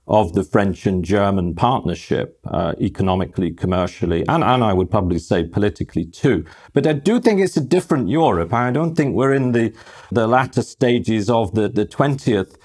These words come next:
uh, century where that, uh, partnership or access was the fundamental driver of European growth and innovation. Yes, you can look, for example, at the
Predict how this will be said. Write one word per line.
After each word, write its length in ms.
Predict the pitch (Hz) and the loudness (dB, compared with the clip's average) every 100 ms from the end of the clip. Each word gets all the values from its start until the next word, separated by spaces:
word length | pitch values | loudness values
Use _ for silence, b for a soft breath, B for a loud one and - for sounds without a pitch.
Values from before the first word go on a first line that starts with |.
| B B - | B B -6
uh, 140 | - | -6
century 760 | - - 113 104 - 113 104 101 | -2 0 2 0 0 0 0 -2
where 600 | 131 117 117 113 107 - - | -2 2 4 4 2 0 0
that, 460 | 117 123 - - | 2 2 -2 -2
uh, 140 | 107 - | -2 -2
partnership 880 | - - 143 135 127 - 135 120 113 | 0 2 2 2 -2 2 0 2 0
or 140 | 104 | 0
access 760 | 113 - - - 90 - - - b b b | 0 -4 -8 -2 -2 -4 -10 -20 b b b
was 400 | 123 117 123 101 | -2 0 0 -2
the 120 | 117 110 | -2 -4
fundamental 1000 | - - 127 117 123 120 143 147 127 101 | -2 0 2 2 2 2 0 0 -2 -2
driver 1000 | 85 110 123 139 147 147 110 92 87 b b b | -2 0 2 2 2 2 2 0 -2 b b b
of 180 | 107 101 | 0 2
European 680 | 107 101 98 - 107 95 | 2 2 0 0 0 0
growth 340 | 95 104 95 104 | 0 0 0 0
and 100 | 87 | 0
innovation. 920 | 98 101 131 123 - 87 78 71 - - | -2 0 0 -2 -2 -4 -2 -6 -8 -8
Yes, 600 | 117 117 117 131 139 - | -2 2 2 2 -2 -6
you 160 | - 110 | -2 -2
can 280 | - 110 104 | 0 0 2
look, 260 | 110 - | 0 0
for 80 | - | -4
example, 680 | 98 - 104 101 - 107 101 | 0 2 2 0 0 0 0
at 180 | - - | -2 -2
the 360 | 101 98 95 | 0 0 -4